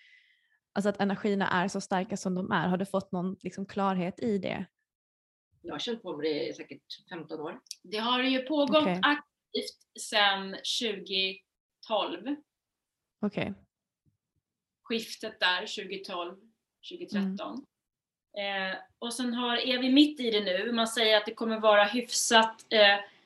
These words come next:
Speaker 3: balanserat och tjugotrettiotvå. Så vi är mitt i stormens öga nu. Och det är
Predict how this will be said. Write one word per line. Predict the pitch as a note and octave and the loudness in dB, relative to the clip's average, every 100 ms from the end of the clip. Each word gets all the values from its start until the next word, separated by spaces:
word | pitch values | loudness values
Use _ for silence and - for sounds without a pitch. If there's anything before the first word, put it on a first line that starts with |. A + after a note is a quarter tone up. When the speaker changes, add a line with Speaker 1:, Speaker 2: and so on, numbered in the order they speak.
| _ _ _ | _ _ _
Speaker 3:
balanserat | A3 G#3 G#3 - F#3+ F#3 F#3 F#3 - | 4 6 4 2 2 4 2 0 -10
och | F#3+ F#3 - - _ _ - - | -12 -12 -16 -20 _ _ -14 -8
tjugotrettiotvå. | - G#3 F3+ F#3 F#3 F3 - F#3+ D4+ G#4 - _ _ _ _ _ | -2 -2 -2 -6 -6 -8 -8 0 0 0 -10 _ _ _ _ _
Så | - | -2
vi | D#4+ | 2
är | F4 | 8
mitt | D4 A#3 - - | 8 6 -2 -10
i | G3+ F3+ | -4 -4
stormens | - F3 F3 E3 | -4 -6 -6 -8
öga | C3 G#2 | -8 -4
nu. | G2 D#3 C4 C4 - _ _ _ _ _ _ _ | 2 6 4 2 -10 _ _ _ _ _ _ _
Och | B3+ | 4
det | B3+ - | 6 8
är | A3 | 8